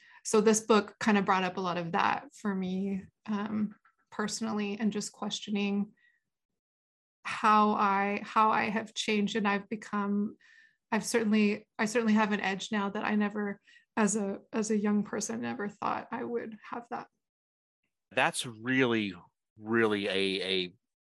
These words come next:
Speaker 2: very high level way to look at it. And it's really gives a lot of mindfulness to the matter that I don't think a lot of people put forth, including myself in a lot of ways. I'll be very honest with you, because although I, I struggle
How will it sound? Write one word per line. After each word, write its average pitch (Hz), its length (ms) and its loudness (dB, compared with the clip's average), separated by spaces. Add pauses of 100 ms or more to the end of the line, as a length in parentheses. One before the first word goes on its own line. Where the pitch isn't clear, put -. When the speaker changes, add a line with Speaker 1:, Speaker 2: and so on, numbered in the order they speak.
(360)
Speaker 2:
very 120 260 4
high 117 360 2
level 107 360 -2
way 95 180 -4
to 92 60 -8
look 92 300 -6
at 90 200 0
it. 92 160 -4
And 98 320 -4
it's - 560 -4 (680)
really 139 300 2
gives - 680 0 (480)
a 113 80 2
lot 113 300 4
of 107 80 -2
mindfulness 104 720 -2
to - 100 -14
the 98 80 -8
matter 95 280 0
that 160 120 -10
I 95 100 -2
don't 123 260 -6
think 139 140 -6
a 104 60 -6
lot 98 260 -2
of 98 120 -6
people 104 420 -10 (100)
put - 140 -8 (120)
forth, 113 260 -2
including 156 380 2
myself 104 460 0
in 104 100 -6
a 95 40 -10
lot 92 180 -4
of 87 100 -10
ways. 90 260 -4
I'll 98 100 -2
be 98 60 -8
very 92 240 -4
honest 87 260 -4
with 95 140 -12
you, 95 160 -10 (480)
because 113 400 -2
although 120 460 4
I, 104 360 2
I 101 120 -2
struggle 110 720 -2